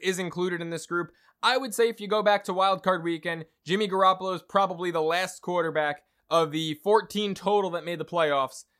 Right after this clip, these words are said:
that I'm picking on my team, right? If we're at recess and I'm picking a quarterback for some two-hand touch football, Jimmy Garoppolo is the last one I'm picking. I'm picking Jalen Hurts before him, and I'm even taking Ben 'cause I trust his arm at the end of the day more than I trust Jimmy G's.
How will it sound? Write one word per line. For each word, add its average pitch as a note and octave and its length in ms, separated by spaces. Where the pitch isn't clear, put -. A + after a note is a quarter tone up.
that E3+ 120
I'm F3 120
picking F3 260
on D#3+ 120
my D3 140
team, A#2+ 280
right? F#3+ 220
If D#3+ 120
we're G#3+ 140
at G3 120
recess A3+ 560
and D3+ 100
I'm F#3 80
picking G#3 240
a F#3+ 40
quarterback G3+ 520
for F#3+ 80
some E3+ 180
two-hand F3+ 360
touch E3+ 180
football, G3 480
Jimmy F#3 240
Garoppolo F#3 640
is E3 180
the E3+ 260
last G3 400
one F3+ 160
I'm E3+ 100
picking. D3 240
I'm A#2+ 80
picking D3+ 260
Jalen F3+ 300
Hurts A3 240
before G#3+ 340
him, A3 240
and G3 140
I'm G3+ 60
even A3+ 180
taking G#3 340
Ben F#3+ 240
'cause F3 140
I F3+ 100
trust F#3+ 340
his F#3+ 240
arm F3+ 240
at E3 120
the E3+ 80
end D#3+ 100
of D#3 60
the D#3 60
day D3 280
more E3+ 220
than E3 120
I D#3+ 80
trust D#3 300
Jimmy D3+ 220
G's. C3+ 320